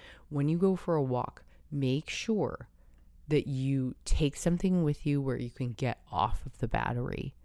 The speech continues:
So whether that's a drink, like a matcha latte for a morning walk, or a water with lemon for an afternoon walk, or a water with greens powder later in the evening,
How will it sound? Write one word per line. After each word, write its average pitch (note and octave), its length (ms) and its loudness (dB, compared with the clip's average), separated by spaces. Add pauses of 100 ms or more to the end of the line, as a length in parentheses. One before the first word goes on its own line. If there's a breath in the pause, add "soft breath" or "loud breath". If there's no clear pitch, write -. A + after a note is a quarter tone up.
(400 soft breath)
So - 180 4
whether C#3 400 4
that's C#3 340 2
a D3 60 2
drink, B2+ 640 0
like C#3 160 2
a A#2+ 40 4
matcha A#2+ 440 2
latte B2+ 400 2
for A#2+ 180 -4
a A2+ 60 -2
morning C#3+ 480 2
walk, D3 420 0 (540 soft breath)
or D3 160 2
a C3 80 4
water B2 340 2
with B2+ 220 0
lemon A#2 420 2
for - 160 -2
an A2+ 80 0
afternoon C3+ 680 2
walk, C#3+ 500 0
or B2+ 340 2
a B2+ 80 0
water A#2+ 380 0
with A#2+ 220 -8
greens F#3 500 4
powder D#3+ 480 6
later B2 320 0
in A2 80 0
the A#2 160 -2
evening, D3 480 0